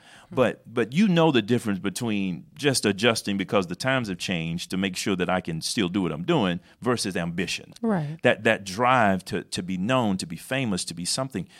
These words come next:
Speaker 2: And, and as you do that, it sets a really unsustainable pace. I, I liken it to trying to run the sixteen hundred meters, you know, that's
Speaker 1: Mm-hmm.
Speaker 2: four times around, with a one hundred meter pace.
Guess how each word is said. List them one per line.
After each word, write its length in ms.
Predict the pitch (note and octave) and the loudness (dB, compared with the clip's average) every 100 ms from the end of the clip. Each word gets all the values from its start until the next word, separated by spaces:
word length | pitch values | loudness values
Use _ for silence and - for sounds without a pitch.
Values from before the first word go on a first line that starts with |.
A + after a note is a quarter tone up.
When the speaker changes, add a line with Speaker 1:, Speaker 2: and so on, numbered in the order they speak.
| - - _ | -20 -20 _
Speaker 2:
And, 260 | A#2+ A#2 A2 _ _ | -4 -4 -6 _ _
and 100 | B2 | -4
as 200 | D3 C3 | -4 -2
you 80 | A#2 | -6
do 300 | A2+ E3 G#3 | -6 -6 -2
that, 320 | A2+ D#2 - _ | -2 -2 -6 _
it 180 | E3+ - | -4 0
sets 480 | - - F3+ F3 C3+ | 0 0 -4 -2 -2
a 60 | |
really 420 | B2 A#2+ D#3+ D3 - | -2 -2 -2 -2 -4
unsustainable 840 | C3 B2+ A2 - C3 B2 G2 F#2 | -6 -4 -4 -6 -6 -8 -8 -10
pace. 480 | - F3+ F#2+ - - - - _ | -8 -6 -8 -10 -14 -16 -20 _
I, 100 | C#3 | -2
I 100 | C#3+ | 4
liken 400 | E3 F#3 G#3+ E3+ | 4 4 2 0
it 160 | C#3+ - | -2 -2
to 400 | - B2 G2+ F2+ | -2 -2 0 -4
trying 280 | - D3 C#3+ | -4 -2 0
to 60 | A#2 | -2
run 160 | A#2 A2+ | -2 -2
the 80 | |
sixteen 460 | G2+ - C3 - A#2+ | 0 0 -2 -4 -2
hundred 260 | B2 G#2+ F#2+ | -2 -4 -2
meters, 400 | B2+ B2+ B2 - | 0 -2 -6 -12
you 80 | G#2+ | -6
know, 60 | |
that's 120 | G2 - | -6 -4
Speaker 1:
Mm-hmm. 60 | |
Speaker 2:
four 120 | C#3 A#2 | -2 0
times 320 | C#3 B2 A#2+ | 0 -2 -2
around, 480 | A2+ C#3 C3 B2 B2+ _ _ _ _ | 0 0 0 -4 -10 _ _ _ _
with 200 | C3 B2 | 0 2
a 60 | G#2+ | 2
one 200 | B2+ A#2+ | 2 0
hundred 320 | B2+ A#2 F#2+ | -2 -2 -4
meter 200 | A2+ F#2 | -2 -4
pace. 500 | - - A#1+ - | -4 -8 -8 -12